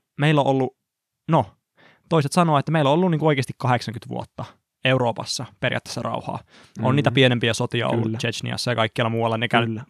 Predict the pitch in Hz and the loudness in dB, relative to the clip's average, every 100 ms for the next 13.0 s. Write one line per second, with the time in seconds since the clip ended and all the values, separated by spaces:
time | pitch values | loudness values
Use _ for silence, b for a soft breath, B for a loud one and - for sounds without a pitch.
0 | - - 117 120 117 117 127 147 147 117 | -8 0 2 2 0 -2 4 6 6 4
1 | 131 117 B B 147 139 185 202 214 170 | 2 2 B B -4 0 0 2 4 4
2 | 135 151 151 139 120 131 139 143 127 185 | 2 2 4 4 2 0 0 0 -2 0
3 | 190 170 127 123 139 135 - 110 185 135 | 4 4 4 2 2 2 -4 4 6 6
4 | - 104 98 135 151 127 107 113 - - | 4 -2 -2 4 4 4 0 -6 -6 -6
5 | - - B B B 135 170 185 139 135 | -8 -10 B B B 4 6 6 6 4
6 | 139 143 123 135 123 113 110 117 117 131 | 4 4 4 2 2 0 -2 -4 -4 -6
7 | - 147 120 - 147 117 104 110 - 123 | -2 2 2 4 4 4 2 -4 -6 -6
8 | 120 139 147 196 254 - 156 147 139 135 | -2 2 2 4 2 2 2 2 -2 4
9 | 160 139 123 113 117 123 110 107 110 117 | 4 4 2 0 4 6 6 4 0 -4
10 | B B B 151 190 156 156 117 - 117 | B B B 4 6 8 6 4 0 2
11 | 117 117 113 117 - 110 143 127 113 113 | 2 2 2 0 -4 2 4 4 4 2
12 | 107 110 117 - 113 117 117 117 - | 2 0 0 0 -2 -2 -2 -2 -4